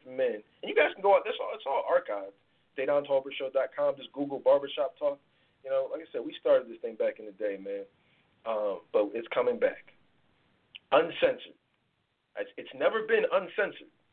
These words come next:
Understand, it's never been uncensored. It's never not been Christian men. This is gonna be something you've never heard before, at least not from me.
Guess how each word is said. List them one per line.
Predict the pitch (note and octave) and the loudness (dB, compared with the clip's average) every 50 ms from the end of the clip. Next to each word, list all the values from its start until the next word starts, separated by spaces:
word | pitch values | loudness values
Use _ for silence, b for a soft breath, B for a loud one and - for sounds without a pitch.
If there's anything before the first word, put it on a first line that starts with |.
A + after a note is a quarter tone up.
| _ _ _ _ _ _ _ _ _ _ _ _ _ _ _ _ _ _ _ _ _ - | _ _ _ _ _ _ _ _ _ _ _ _ _ _ _ _ _ _ _ _ _ -6
Understand, | - D3 D#3 D3+ - - C#3+ A#2 A2 A2 | -4 -4 -4 -6 -2 -2 -2 -2 -2 -6
it's | B2 | -4
never | B2+ D3+ F3 F#3 F#3+ | 0 2 2 2 0
been | F3 F#3+ F#3 | -2 0 4
uncensored. | F3+ F3 E3+ E3 - - D#3 - - - - _ _ _ _ _ _ _ _ _ _ _ _ _ - | 4 4 4 4 0 -2 -2 -2 -2 -8 -16 _ _ _ _ _ _ _ _ _ _ _ _ _ -14
It's | G#2+ - - A#2+ | -14 -12 -8 -2
never | C#3 D#3 E3+ E3+ F3 D#3 - - | 2 2 4 4 4 2 2 2
not | D3+ F3 F3 - - C#3 | 0 0 0 -2 -4 0
been | F3 A#3 A#3 - A#2 - D3+ _ - | 2 2 2 0 -4 -10 -18 _ -2
Christian | - E3 D#3+ - - E3+ E3+ F#3+ | 0 0 0 0 -2 -8 -10 -10
men. | - - - _ _ _ _ _ _ _ _ _ _ _ _ _ _ _ _ _ _ _ _ _ _ _ _ _ _ _ _ - | -12 -14 -16 _ _ _ _ _ _ _ _ _ _ _ _ _ _ _ _ _ _ _ _ _ _ _ _ _ _ _ _ -14
This | B2 C#3 C#3+ F3+ | -12 -12 -12 -10
is | E3+ E3+ | -6 -4
gonna | F3 E3 | -4 -4
be | E3 E3 D3+ - | -4 -6 -2 0
something | F3+ E3 E3 D#3+ D3+ | 0 0 0 -2 -6
you've | C#3 C3+ C3+ | -8 -6 -2
never | C#3+ D3+ D3+ D#3 D#3 | 0 0 0 0 0
heard | D#3 D3+ D3+ C#3+ | 0 -2 -2 -2
before, | D3+ D3+ D3 - D#3+ D#3 D3 | -4 -6 -6 -4 -2 -2 -2
at | C3 C3 | -2 -4
least | D3 D3+ D3 | -6 -4 -2
not | D3 C#3 B2+ - | -2 -2 -2 -2
from | - A#2+ B2+ C#3 | -4 -4 -4 -4
me. | D#3+ E3 D#3 D#3+ | -6 -8 -8 -8